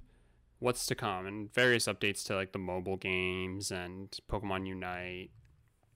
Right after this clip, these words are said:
and stuff like that. Uh, I was in the camp. I was expecting, uh, I was expecting D L C to get announced for, for Legends, um, like, you know, uh, an add-on pack.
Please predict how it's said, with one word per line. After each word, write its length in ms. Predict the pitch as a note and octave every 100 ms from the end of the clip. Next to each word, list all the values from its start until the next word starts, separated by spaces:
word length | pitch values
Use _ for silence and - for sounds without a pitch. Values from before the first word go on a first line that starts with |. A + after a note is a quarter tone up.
| - -
and 160 | A#2 -
stuff 200 | G#2+ G2
like 140 | F#2+
that. 320 | A#2+ A2+ - - - - -
Uh, 200 | G#2+ G#2+ -
I 140 | B2+
was 140 | D#3 C#3
in 100 | B2+
the 60 |
camp. 340 | - C#3 D3 A2+
I 140 | G2+
was 180 | G2 -
expecting, 880 | - - G#2+ - C#3 C#3+ D3+ D#3 -
uh, 500 | A2 F#2 F#2 F#2 F#2+ - _ _ _ _
I 120 | A2
was 100 | F3+
expecting 380 | F#3+ F3 - A2+
D 80 | A2
L 100 | G#2
C 400 | - - G2 G#2
to 100 | D3
get 160 | E3 F3+
announced 420 | F3+ F#3 F3+ -
for, 500 | - F3 F3+ F3+ -
for 180 | - F3
Legends, 640 | F3 E3+ F#3+ G3 - - -
um, 600 | A2+ G2+ F#2 F#2 F#2 G#2 _ _ _ _ _ _ _ _ _ _
like, 440 | A2+ G2+ F#2 - -
you 160 | A#2+
know, 140 | F#2+ - -
uh, 140 | G#2+ G#2
an 160 | A2
add-on 380 | G2+ F#2+ G2 G#2+
pack. 380 | - A2 B2